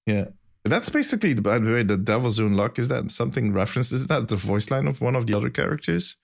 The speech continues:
I read that somewhere. But there was a line, a little line in there that really referenced, um, referenced one of the voice lines. I think Reaper's voice lines or something like that. But I don't know if it's that one.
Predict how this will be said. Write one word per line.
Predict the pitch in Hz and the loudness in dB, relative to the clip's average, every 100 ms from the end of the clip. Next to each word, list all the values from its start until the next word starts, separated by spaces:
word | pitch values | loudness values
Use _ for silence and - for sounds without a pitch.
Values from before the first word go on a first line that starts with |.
| _ _ - _ _ | _ _ -20 _ _
I | 110 | 0
read | 101 98 | 0 0
that | 90 | -2
somewhere. | - 107 101 95 95 98 _ _ - - - | -2 0 0 0 -2 -4 _ _ -20 -20 -4
But | 113 | 0
there | 131 | 2
was | 156 | 2
a | 131 | 2
line, | 113 127 143 | 4 4 2
a | 85 | 2
little | 110 123 | 2 2
line | 110 107 127 | 2 4 4
in | 123 | 2
there | 120 117 | 2 2
that | 107 98 85 | 2 0 0
really | - 107 101 95 | -2 0 2 2
referenced, | 104 104 - 104 95 - - - | 2 0 0 0 0 -4 -8 -4
um, | 101 101 98 95 92 92 _ _ _ _ _ _ _ _ | 0 2 2 2 0 -4 _ _ _ _ _ _ _ _
referenced | 104 - 104 - | -2 0 0 0
one | 104 | 0
of | 98 | 0
the | 90 | 0
voice | 85 95 98 | 0 0 2
lines. | 107 - 92 | 2 2 2
I | |
think | 87 113 95 | 0 -2 0
Reaper's | 104 117 107 92 | 0 0 0 -2
voice | 98 98 - | 0 0 0
lines | 95 90 | 0 0
or | 90 | 0
something | 90 90 92 | -2 -2 -2
like | 87 87 | -2 -2
that. | 92 90 90 _ - | -2 -2 -4 _ -10
But | 104 | -4
I | 107 | -2
don't | 110 98 | -2 -2
know | 98 | -2
if | - | -4
it's | 98 - | -6 -4
that | - - | -4 -4
one. | - 90 90 | -2 -2 -2